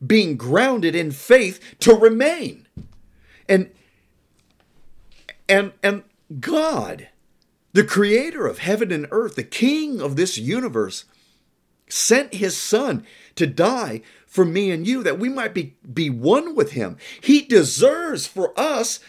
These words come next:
to remain. He deserves for us to remain. We, we might not have got it. We might have made a mistake.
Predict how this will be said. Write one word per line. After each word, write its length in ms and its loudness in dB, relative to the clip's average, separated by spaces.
to 120 2
remain. 720 0
He 200 6
deserves 680 2
for 280 -6
us 360 -2
to 140 6
remain. 480 0
We, 240 0
we 120 2
might 240 -6
not 200 -10
have 120 -6
got 260 0
it. 100 -10
We 120 4
might 240 2
have 100 0
made 180 2
a 40 2
mistake. 520 -2